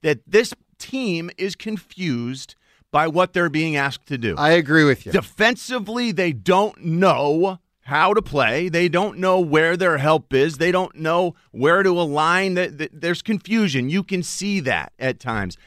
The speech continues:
Speaker 1: And offensively, it's just so painfully basic.
Speaker 2: That's right.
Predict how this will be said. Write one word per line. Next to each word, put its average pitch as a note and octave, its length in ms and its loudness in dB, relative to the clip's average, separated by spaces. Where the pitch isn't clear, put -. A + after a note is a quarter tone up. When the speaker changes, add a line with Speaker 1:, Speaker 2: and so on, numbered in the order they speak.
Speaker 1:
And D#3 140 0
offensively, C#3 680 -2
it's A#2 140 -6
just C3 240 -8
so C#3+ 380 -2
painfully B2 880 -6
basic. F2+ 500 -10
Speaker 2:
That's A2+ 180 -20
right. D#2 180 -16